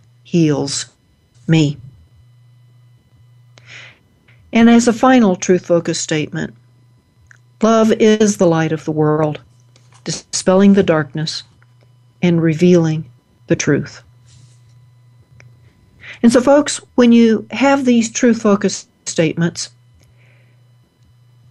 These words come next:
after you've done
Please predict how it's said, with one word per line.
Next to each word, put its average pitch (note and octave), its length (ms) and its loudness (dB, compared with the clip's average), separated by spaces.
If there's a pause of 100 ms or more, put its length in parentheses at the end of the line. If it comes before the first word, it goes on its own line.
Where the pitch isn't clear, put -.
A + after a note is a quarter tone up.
(880)
after C#4+ 320 0
you've C4+ 400 2 (720)
done A#3 260 0